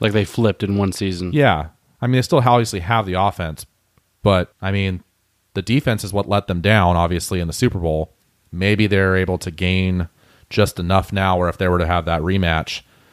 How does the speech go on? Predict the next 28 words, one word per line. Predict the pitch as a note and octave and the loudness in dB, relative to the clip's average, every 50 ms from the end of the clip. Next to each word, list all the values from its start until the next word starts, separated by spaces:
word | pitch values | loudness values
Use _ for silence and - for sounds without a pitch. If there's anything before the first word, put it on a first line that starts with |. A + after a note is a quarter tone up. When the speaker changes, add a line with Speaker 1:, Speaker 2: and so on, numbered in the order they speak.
| _ _ _ _ _ _ | _ _ _ _ _ _
Speaker 2:
they | F2+ | -6
wouldn't | F2 F2+ F#2 D#2+ D#2+ E2 | -4 -2 -2 -2 -2 -2
give | - F#2 F2 F2+ | -2 0 2 2
up | G2 - - | 0 2 2
a | A2 G#2 G2+ G2 F2+ - _ _ - | 2 2 2 0 -2 -6 _ _ -8
twenty-eight | - - A2 G#2+ G#2 G#2 G#2 - | -4 -2 0 0 2 0 0 -4
to | - | -8
three | - - - A#2 A2+ | -12 -4 -2 0 0
lead. | G2+ G2 A2 G#2+ A#2 G#2+ G2 E2+ - - - | 2 2 2 0 0 -2 -4 -8 -12 -2 0
Speaker 1:
People | B2+ G#2+ F#2 G2 F#2+ F#2 | 2 4 4 4 4 4
in | F2 | 2
Atlanta | F2 E2+ F2 F2+ F2+ F2 F2 E2+ | 2 0 0 0 0 0 0 -2
are | E2+ | -2
furious | - - F#2+ F#2 F2 F2 E2+ - F2+ | -2 -2 -2 0 0 -2 -4 -4 -4
right | E2 E2 | -6 -4
now. | F2 F2 F#2 G2 G2 F#2+ | -4 -2 2 2 4 4
Speaker 2:
Oh, | F2+ | 2
so | - - - G#2+ F#2+ | 0 0 0 0 2
sorry, | - - G2 F2+ F2 D#2 | 2 2 2 4 2 2
Falcon | - F2 D#2 D#2 - D#2+ | 2 0 0 0 -2 -4
fans. | D#2 - D#2 | -4 0 2
Speaker 1:
Especially | C#3+ B2+ - - A#2+ A2 | 2 2 4 4 4 2
after | G2+ - - F#2+ | 2 2 0 0
last | F#2 F2 E2+ - - | 0 0 0 -2 -4
night | F2+ F2 E2+ D#2 | -4 -4 -4 -4
with | E2+ E2+ - - - | -6 -8 -8 -10 -8
the, | E2 E2 E2 D#2+ D#2+ | -6 -6 -4 -4 -6
uh, | E2 D#2+ | -6 -6